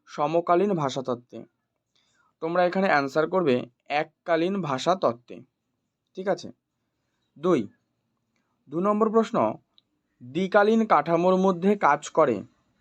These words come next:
উত্তর করো ঐতিহাসিক ভাষাতত্ত্ব। তিন, ভাষার পরিবর্তনকে শিশির কুমার দাস কিসের সঙ্গে তুলনা করেছেন? বহমান নদীর সঙ্গে কিন্তু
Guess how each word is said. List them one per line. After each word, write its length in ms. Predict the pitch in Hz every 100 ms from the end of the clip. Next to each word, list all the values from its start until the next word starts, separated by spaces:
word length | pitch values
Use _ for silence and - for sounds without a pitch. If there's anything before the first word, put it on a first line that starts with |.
| _ _ -
উত্তর 300 | 151 - 175
করো 240 | 175 190 185
ঐতিহাসিক 640 | 156 165 185 180 190 214
ভাষাতত্ত্ব। 760 | 143 - 139 127 120 _ 107 - _ _ _ _ _ _ _ _ _ _ _ _ -
তিন, 260 | 190 113 - _ _ _ _ _ -
ভাষার 440 | 135 151 208 214
পরিবর্তনকে 920 | 208 165 156 170 175 190 208 190 110 - _ _ -
শিশির 520 | - 175 - 226 220
কুমার 400 | 220 208 202 175
দাস 400 | 151 151 120 -
কিসের 340 | - 175 208
সঙ্গে 340 | 202 208 202 196
তুলনা 360 | 202 196 202
করেছেন? 500 | 190 196 185 220 254 294 _ _ _ _ 143
বহমান 800 | 143 151 180 185 196 262 349 - -
নদীর 420 | 139 139 139 165
সঙ্গে 400 | 175 - 160 160
কিন্তু 440 | 156 143 151 320